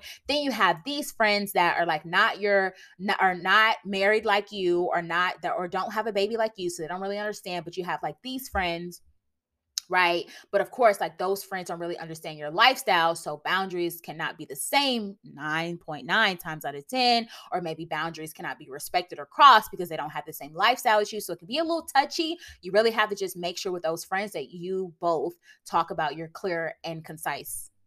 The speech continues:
and set some boundaries within your friendship, right? And I was just saying, like, "I don't wanna have all those freaking categories." I can barely for, remember to eat or drink enough water for the day. I don't have enough time to have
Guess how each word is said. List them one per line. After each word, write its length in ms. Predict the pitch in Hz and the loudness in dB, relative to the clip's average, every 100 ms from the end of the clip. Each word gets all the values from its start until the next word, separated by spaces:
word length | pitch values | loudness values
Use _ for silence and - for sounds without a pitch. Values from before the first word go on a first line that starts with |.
| - | -8
and 180 | 185 165 | -6 -4
set 380 | - 220 - - | 6 6 6 -4
some 160 | 165 | -8
boundaries 560 | 147 131 - 160 160 175 | -6 -6 -8 -12 -10 -8
within 200 | 170 147 | -8 -8
your 140 | 147 | -12
friendship, 520 | - 247 254 - - - | 0 2 2 -2 -8 -6
right? 280 | 139 156 - _ _ _ _ _ - - - 262 | -6 -6 -12 _ _ _ _ _ -20 -20 0 6
And 140 | 285 247 | 6 8
I 120 | 262 | 6
was 180 | 285 285 | 6 -2
just 200 | 285 - | -6 -2
saying, 220 | 320 466 381 | 0 4 4
like, 140 | 285 - | 2 2
"I 40 | 381 | 4
don't 200 | 427 302 | 6 6
wanna 160 | 392 | 6
have 180 | 359 359 | 6 4
all 60 | 330 | 4
those 180 | 320 | 0
freaking 280 | - 339 311 | -2 -8 -8
categories." 520 | 320 440 277 196 180 - - - | -2 -2 2 0 0 -6 -2 2
I 100 | 480 | 2
can 100 | 523 440 | 2 4
barely 400 | 392 392 349 - _ | 6 6 0 -10 _
for, 220 | 320 339 302 | -2 -2 -2
remember 440 | 294 320 349 392 | -2 -2 0 -2
to 200 | 370 339 - | -4 -10 -4
eat 180 | 330 349 - | -2 -2 -4
or 100 | 254 | -4
drink 320 | 262 294 - | -4 -8 -6
enough 280 | 226 233 262 190 | -2 0 0 -2
water 460 | 156 190 269 208 | -2 2 2 2
for 160 | - 165 | -4 -8
the 120 | 135 | -8
day. 280 | 117 76 - - - 311 | -8 -8 -10 -20 -4 4
I 100 | 403 | 4
don't 180 | 453 | 4
have 200 | 349 339 | 0 0
enough 200 | 311 294 | 0 -4
time 260 | - 262 269 | -2 0 0
to 80 | 262 | -2
have 180 | 240 | -4